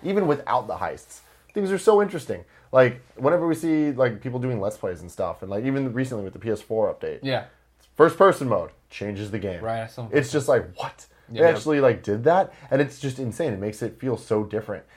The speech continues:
Speaker 1: And, like, all the, the new drugs and stuff they added, and, like, you can play as a bird.
Speaker 2: The new drugs.
Speaker 1: Yeah.
Speaker 2: Yeah, the pe-, the peyote machines.
Speaker 1: Yeah, yeah, yeah.
Speaker 2: Yeah.
Speaker 1: It's just, it's insane.
Speaker 2: Yeah.
Speaker 1: Would you guys want, like, I know it's not likely and no other developer could do it, but would you want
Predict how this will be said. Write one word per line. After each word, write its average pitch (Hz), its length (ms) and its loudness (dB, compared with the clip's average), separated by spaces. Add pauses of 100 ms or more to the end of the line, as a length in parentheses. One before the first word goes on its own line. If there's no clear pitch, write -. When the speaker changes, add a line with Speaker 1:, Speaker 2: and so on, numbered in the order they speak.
(140)
Speaker 1:
And, 110 120 -4
like, 104 200 -2
all 104 160 2
the, 95 180 -2
the 104 100 -8
new 107 120 -4
drugs 98 360 -6
and 120 100 -8
stuff 135 220 -2
they 135 140 -2
added, 139 260 4
and, 104 80 -8
like, 92 140 -8
you 90 60 -14
can 87 160 -12 (200)
play 113 160 -4
as 101 100 0
a - 40 -6
bird. 107 440 -4
Speaker 2:
The 147 100 -2
new 139 240 -2
drugs. 123 560 -4
Speaker 1:
Yeah. 131 80 2
Speaker 2:
Yeah, 123 160 2
the 127 80 -6
pe-, 127 260 -8
the 123 120 -6
peyote 117 360 -10
machines. 120 200 -6
Speaker 1:
Yeah, 151 140 12
yeah, 135 140 10
yeah. 131 60 8
Speaker 2:
Yeah. 117 180 4
Speaker 1:
It's - 160 -6
just, 311 120 -12 (100)
it's 320 200 -14 (200)
insane. 349 440 -6 (120)
Speaker 2:
Yeah. 101 120 -14 (600)
Speaker 1:
Would 139 160 0
you 190 100 -2
guys 220 240 8
want, 156 380 4
like, 120 140 2
I 123 40 6
know 139 220 4
it's 120 140 -2 (400)
not 107 280 2
likely 107 420 2
and 95 120 -10
no 95 140 0
other 92 480 -4
developer 95 320 -2
could 147 260 -2
do 85 140 -10
it, - 120 -16
but 98 80 -10
would 95 140 -8
you 90 120 -10
want 113 360 2